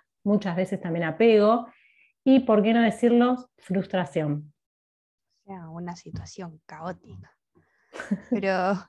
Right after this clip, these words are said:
Speaker 2: con esto, ¿por qué profundizar sobre el proceso del emprendedor, de emprendedor?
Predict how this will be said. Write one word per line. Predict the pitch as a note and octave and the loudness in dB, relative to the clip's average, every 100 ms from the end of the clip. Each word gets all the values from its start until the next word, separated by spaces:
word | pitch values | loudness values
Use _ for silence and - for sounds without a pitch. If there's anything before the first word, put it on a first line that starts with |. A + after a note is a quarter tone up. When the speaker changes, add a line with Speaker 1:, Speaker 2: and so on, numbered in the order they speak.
| _ | _
Speaker 2:
con | - B3 | -2 -2
esto, | C4+ - - A3+ A3+ A3 | -2 -8 -6 -4 -4 -4
¿por | A3 - | -4 0
qué | C#4+ | 6
profundizar | A4 - E4 D#4+ C#4 B3 - D4 G#4 - B4 D3+ | 6 4 -2 -4 -2 -6 -2 0 0 -2 -10 -12
sobre | - F4 E4+ | -10 -8 -6
el | E4+ | -8
proceso | D#4+ D4+ - D#4 D4+ D#4+ | -10 -12 -10 -12 -12 -10
del | D4 C4+ | -8 -8
emprendedor, | C4 B3 A#3 A3 G3+ F3+ D3 D#3+ _ | -6 -6 -6 -8 -8 -8 -10 -14 _
de | G#3 | -8
emprendedor? | G#3+ G#3+ G#3 F3+ C3+ | -8 -6 -8 -10 -12